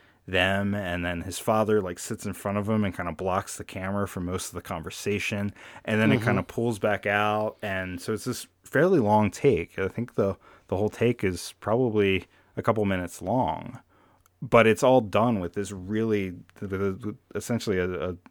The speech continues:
Speaker 1: you know, a zoom lens from outside of the door almost.
Speaker 2: Right.
Speaker 1: And it really makes you feel claustrophobic, and you're feeling his anxiety. And it does that all the way up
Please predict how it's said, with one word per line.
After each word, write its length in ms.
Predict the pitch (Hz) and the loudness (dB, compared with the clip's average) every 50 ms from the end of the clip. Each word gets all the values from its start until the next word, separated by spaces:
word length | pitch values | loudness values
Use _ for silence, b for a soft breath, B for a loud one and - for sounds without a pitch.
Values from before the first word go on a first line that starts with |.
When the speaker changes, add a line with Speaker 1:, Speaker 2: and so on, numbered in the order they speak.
| _ _ _ - | _ _ _ -8
Speaker 1:
you 100 | 101 98 | -6 -6
know, 160 | 90 87 85 | -4 -4 -6
a 40 | 85 | -6
zoom 460 | 85 82 85 92 98 117 139 143 95 80 | -8 -8 -4 0 2 4 4 4 2 0
lens 580 | 80 67 - - - - 113 - - - - - | -4 -6 -8 -10 -12 -14 -14 -12 -10 -10 -10 -10
from 380 | - - 104 92 87 87 - b b b b b b - | -6 -4 -4 -2 -2 -4 -6 b b b b b b 0
outside 460 | - 101 98 - - - 98 101 104 | 0 0 0 0 2 4 4 4 4
of 140 | 107 95 87 | 4 2 0
the 100 | 87 82 | -4 -6
door 480 | 85 90 104 123 113 - 85 87 87 90 | -4 -2 -2 -2 -2 -4 -4 -8 -8 -8
almost. 640 | - 90 - - 50 - - - - - - - - - - - | -8 -6 -6 -8 -8 -8 -10 -10 -12 -12 -12 -14 -18 -14 -10 -4
Speaker 2:
Right. 340 | 120 120 123 117 117 113 | -2 0 0 2 2 4
Speaker 1:
And 260 | 117 107 107 98 98 101 | 6 6 6 6 2 0
it 120 | 104 - | -2 2
really 260 | 113 123 127 135 135 123 | 4 6 6 8 8 6
makes 260 | 117 107 95 - - | 6 4 2 -2 -6
you 60 | 98 | -8
feel 300 | - - 101 98 92 87 | -6 -4 -2 -2 -2 -2
claustrophobic, 880 | - - 101 98 - - - - - 101 98 98 95 101 101 95 - - - - | -2 -2 -2 -2 -2 -6 -12 -10 -6 -4 -4 -2 -2 -2 -4 -4 -6 -10 -12 -10
and 400 | 92 95 92 90 87 87 82 - - b b b b b b | -8 -8 -6 -6 -6 -8 -8 -10 -16 b b b b b b
you're 100 | 98 90 | -6 -4
feeling 560 | - - - 104 104 101 98 95 90 87 80 | -4 -4 -2 0 0 2 0 0 -2 -2 -6
his 240 | 85 95 95 87 90 | -6 -8 -6 -6 -4
anxiety. 760 | 87 82 78 - 90 92 90 92 90 90 87 - - - - - | -6 -4 -2 0 2 2 2 0 -2 -4 -6 -8 -8 -10 -6 -4
And 160 | 104 104 104 | -2 0 2
it 120 | 107 98 - | 2 2 2
does 280 | 113 123 143 151 135 - | 4 4 4 4 4 2
that 320 | 135 117 107 98 87 - - | 4 4 4 4 0 -2 -2
all 200 | - 104 110 113 | -2 0 0 0
the 80 | 117 120 | 0 2
way 260 | 113 113 107 101 90 | 4 4 4 4 2
up 240 | 67 82 92 90 | 0 -2 -2 -4